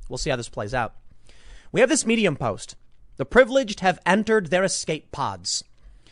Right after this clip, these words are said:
"Technology gave us the dream of a cocooned future. Now we're living it." They mentioned this one segment. "Don't tell anyone what one of my neighbors told me when he came over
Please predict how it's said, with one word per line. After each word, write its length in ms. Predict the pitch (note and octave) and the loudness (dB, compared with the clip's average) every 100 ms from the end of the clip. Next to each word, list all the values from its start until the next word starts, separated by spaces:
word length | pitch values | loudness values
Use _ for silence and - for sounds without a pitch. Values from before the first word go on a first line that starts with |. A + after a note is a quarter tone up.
| _ _ - | _ _ 2
"Technology 560 | G#3+ F3+ A3+ A#3+ F3 | 2 6 4 4 2
gave 260 | G3+ G3 G#3 | 0 2 4
us 140 | G#3+ | 2
the 80 | - | 0
dream 380 | D3+ D#3 F#3+ G3 | -4 -2 0 0
of 100 | E3+ | 0
a 80 | D3 | 0
cocooned 480 | C#3 - G3+ G3+ F3+ | -4 -4 -2 -2 -4
future. 340 | F#3 F3 F3+ | -4 -2 -2
Now 220 | E3 C#3+ | 0 0
we're 80 | C#3 | 0
living 240 | C#3 A3+ | 2 2
it." 160 | C#3 - _ _ _ _ | 0 -6 _ _ _ _
They 140 | D#3+ | -2
mentioned 340 | F3 G#3 G#3 E3+ | 2 0 0 -2
this 140 | D3 | 0
one 160 | E3+ D#3 | 0 0
segment. 400 | - E3+ A#2 - _ _ _ _ _ _ _ _ - | 0 0 -4 -10 _ _ _ _ _ _ _ _ -4
"Don't 260 | E3 A#3 | -2 -2
tell 200 | - A3 | 0 0
anyone 280 | A#3 D#3+ A#2+ | 2 2 2
what 280 | C3 C#3+ - | 0 -2 -2
one 100 | D3 | 0
of 80 | D#3 | 2
my 100 | D3+ | 0
neighbors 360 | D3 - C3 | 0 -2 -4
told 240 | - A3 E3 | 2 2 2
me 100 | A2+ | -2
when 100 | B2 | -6
he 60 | |
came 160 | A#2 C3 | -4 -2
over 300 | C3 A#2 G#2 | 0 0 -6